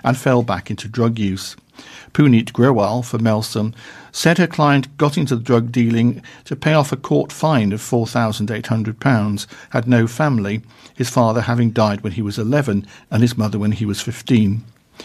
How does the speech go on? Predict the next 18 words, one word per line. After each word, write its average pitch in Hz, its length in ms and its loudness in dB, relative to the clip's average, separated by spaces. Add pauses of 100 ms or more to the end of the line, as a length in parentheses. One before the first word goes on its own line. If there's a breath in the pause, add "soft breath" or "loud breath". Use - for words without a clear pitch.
(360 loud breath)
Miss 120 140 0
Grewal 135 420 4
said 123 300 0
that 117 100 -4
he 120 100 -2
had 120 100 0
been 120 180 6
living 143 240 2
in 143 80 2
a 147 100 0
hostel 104 520 -4
and 117 120 -4
sofa 120 440 0
surfing. 104 640 -6 (760 loud breath)
Judge 107 280 0
Nicholas 120 380 -2
Cole 135 320 2
said, 110 360 -4